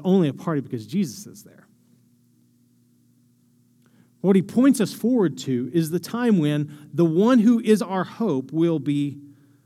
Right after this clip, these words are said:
with us. He will be with us. So you may be sitting there thinking, especially for some of you that are carrying a lot of weight into this room, for some of you that came in, you came in really heavy.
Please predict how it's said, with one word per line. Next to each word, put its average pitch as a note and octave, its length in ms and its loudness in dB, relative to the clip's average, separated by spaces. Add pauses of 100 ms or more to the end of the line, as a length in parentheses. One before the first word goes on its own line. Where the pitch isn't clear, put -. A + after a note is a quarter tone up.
(260)
with E3 260 -2
us. - 440 -20 (880)
He C3+ 120 -6
will C3+ 240 -2
be B2 120 -4
with A2+ 240 -6
us. - 360 -20 (2250)
So D3 100 -6
you C#3 80 -2
may F#3+ 160 0
be A#2+ 300 -2 (100)
sitting C#3 240 -6
there B2+ 80 -8
thinking, C3 300 -8
especially F3+ 400 -4
for E3+ 100 -8
some D3 180 -4
of B2+ 140 -4
you B2+ 80 -4
that A2+ 140 -10
are A2+ 40 -14
carrying C3 360 -10
a A#2+ 40 -8
lot A2+ 160 -8
of G#2+ 60 -12
weight G#2+ 320 -12
into G#2+ 240 -18
this G2+ 260 -20
room, G#2 280 -20 (1040)
for B2 100 -14
some E3 240 -2
of G3 160 0
you F3 80 0
that D3 140 -8
came C#3 280 -6
in, B2 140 -6
you A#2+ 80 -10
came C#3+ 180 -8
in B2+ 160 -8
really A2 240 -10
heavy. - 460 -20